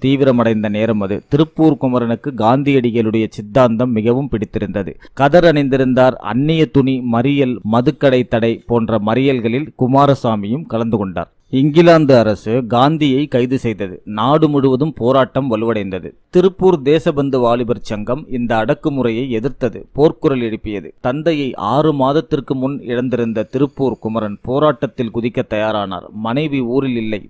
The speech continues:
தாயார் கதறி அழுதார். கையில் கதர்கொடி பிடித்து காந்தி மகானை மனதில் நிறுத்தி பாரத தேவியின் கோவிலுக்கு புறப்படும் பக்தனை போல் வீறு நடை போட்டார் குமரன். "வந்தே மாதரம்" என்ற முழக்கம் வானை எட்டியது.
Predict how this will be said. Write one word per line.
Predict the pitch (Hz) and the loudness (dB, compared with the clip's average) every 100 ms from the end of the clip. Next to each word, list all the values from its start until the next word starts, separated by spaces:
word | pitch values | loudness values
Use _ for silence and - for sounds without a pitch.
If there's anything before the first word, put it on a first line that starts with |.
| - | -8
தாயார் | 113 123 139 127 113 | -2 0 2 0 -2
கதறி | 107 113 139 131 | -6 -2 0 0
அழுதார். | 113 101 92 - | 0 -4 -6 -8
கையில் | - 127 151 160 127 - | -4 -2 0 0 -2 -2
கதர்கொடி | 123 156 - 151 139 | 0 0 0 0 0
பிடித்து | 113 127 120 - 110 | -2 -4 -4 -6 -8
காந்தி | 98 107 147 143 | -2 -2 0 -2
மகானை | 139 127 120 120 110 | 0 0 0 -2 -4
மனதில் | 104 107 127 135 | -4 -4 -2 -4
நிறுத்தி | 123 113 107 110 | -4 -6 -8 -10
பாரத | 95 104 120 143 135 | -6 -2 0 0 -2
தேவியின் | 120 120 117 110 107 | -4 -2 -2 -4 -6
கோவிலுக்கு | 117 120 123 117 110 | -4 -2 -2 -4 -8
புறப்படும் | - 113 123 - 110 107 95 | -4 -4 -2 -2 -2 -4 -8
பக்தனை | 101 - 139 135 120 | -10 -4 -2 -2 -4
போல் | - 143 107 101 | -2 -2 -2 -6
வீறு | 131 156 156 | 0 2 2
நடை | 135 120 | 0 -2
போட்டார் | 107 107 - 113 139 | -2 -6 -4 -4 -4
குமரன். | - 107 104 - - | -6 -4 -6 -8 -10
"வந்தே | 101 117 131 151 165 | -4 -2 2 4 4
மாதரம்" | 139 131 135 123 - | 2 2 2 -2 -4
என்ற | 123 117 117 | -6 -2 -2
முழக்கம் | 110 123 - 113 | 0 -2 -2 -6
வானை | 95 104 120 139 123 | -4 -2 0 0 -2
எட்டியது. | 110 - 127 110 95 | -4 -4 -4 -4 -6